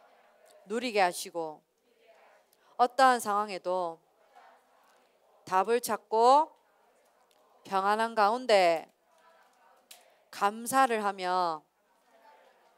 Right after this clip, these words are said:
늘 하나님이 주시는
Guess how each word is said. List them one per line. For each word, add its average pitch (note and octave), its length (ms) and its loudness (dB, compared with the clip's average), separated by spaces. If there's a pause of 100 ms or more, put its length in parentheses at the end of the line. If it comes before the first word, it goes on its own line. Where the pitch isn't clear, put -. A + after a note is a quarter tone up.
(520)
늘 B3 340 2
하나님이 B3+ 540 0
주시는 G3+ 800 -6